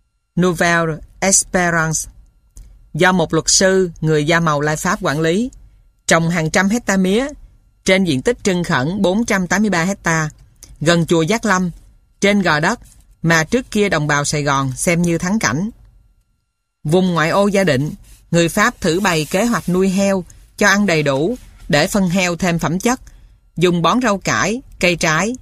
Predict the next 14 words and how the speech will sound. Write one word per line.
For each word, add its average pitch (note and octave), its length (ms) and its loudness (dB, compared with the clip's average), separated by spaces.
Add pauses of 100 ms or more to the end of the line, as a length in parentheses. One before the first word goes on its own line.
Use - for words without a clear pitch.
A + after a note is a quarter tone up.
nhưng E3+ 240 0
thất G#3+ 220 -4
bại. B2 320 0 (920)
Một D#3+ 200 0
số G#3 320 4
thích C#4+ 260 -6
ra F#3+ 240 2
ngoại D#3 260 -2
ô G3 440 0
lập E3 260 -4
lò D3+ 200 2
nấu E3 180 0
rượu D#3 240 0
nếp, F#3 260 -2